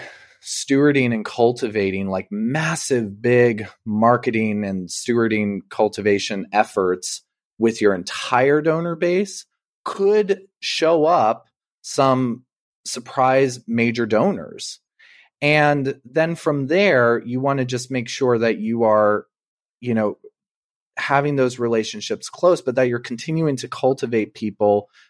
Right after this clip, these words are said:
as a community, because then the major givers will give if they feel very inclined and they feel like they trust you and your organization, they'll give more. Um, and yes, I mean, yeah, major gift officers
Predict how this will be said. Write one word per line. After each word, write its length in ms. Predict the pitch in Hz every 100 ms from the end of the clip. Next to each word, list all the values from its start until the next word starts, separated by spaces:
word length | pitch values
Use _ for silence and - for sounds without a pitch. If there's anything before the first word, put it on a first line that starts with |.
| _ _ _
as 220 | 113 117
a 40 | 113
community, 960 | - 107 107 131 127 101 65 65 - _ _ _
because 340 | 123 139 131 127
then 240 | 147 156
the 80 | 143
major 320 | 127 113 110
givers 420 | 104 98 101 98
will 140 | 98 98
give 480 | 131 135 87 80
if 160 | 95 -
they 160 | 113 107
feel 320 | - 110 104
very 300 | 104 101 95
inclined 720 | 95 - 131 135 131 127 113
and 120 | 101
they 120 | 101 101
feel 360 | - 113 107
like 260 | 104 98 95
they 340 | 104 98 98 - _ _ -
trust 480 | - 131 131 -
you 360 | 113 120 123 123
and 120 | 117
your 160 | 107 104
organization, 1000 | 98 98 95 98 92 107 117 - 98 95
they'll 180 | 107 110
give 320 | 104 101 87
more. 520 | 95 120 107 60 95 _ _ _ _ _
Um, 520 | 113 110 104 98 92 92 _ _ _ _ _ _ _ -
and 180 | 139 143
yes, 320 | 165 113 -
I 120 | 120
mean, 200 | 123 120
yeah, 220 | 117 90
major 300 | - 117 110
gift 180 | 110 104
officers 520 | 104 101 - 107 95